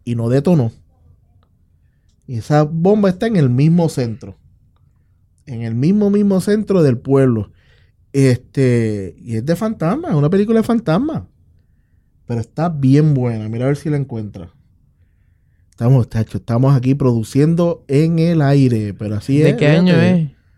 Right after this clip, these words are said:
Speaker 1: Ah, loco, si no me acuerdo el nombre,
Speaker 2: ¿Es la de
Speaker 1: vamos.
Speaker 2: Crimson Speak?
Speaker 1: <laughs> No.
Speaker 2: Crimson
Speaker 1: No.
Speaker 2: Peak.
Speaker 1: Es de las primeras, es, esta es bien el principio de su carrera. Mira a ver.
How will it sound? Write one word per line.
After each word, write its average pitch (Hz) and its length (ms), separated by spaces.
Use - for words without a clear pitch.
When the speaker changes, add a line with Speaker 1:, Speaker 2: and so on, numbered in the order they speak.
Speaker 1:
Ah, 120 320
loco, 117 240
si 113 140
no 110 80
me 113 80
acuerdo 120 280
el 120 60
nombre, 143 240
Speaker 2:
¿Es 190 80
la 220 80
de 247 60
Speaker 1:
vamos. 247 120
Speaker 2:
Crimson 262 460
Speak? - 500
Speaker 1:
<laughs> - 60
No. - 200
Speaker 2:
Crimson 220 460
Speaker 1:
No. 190 60
Speaker 2:
Peak. 156 320
Speaker 1:
Es 147 200
de 208 80
las 226 120
primeras, 147 600
es, 131 240
esta 147 260
es 165 100
bien 170 200
el 190 120
principio 135 580
de 120 100
su 127 120
carrera. 117 800
Mira 120 200
a 123 40
ver. 104 240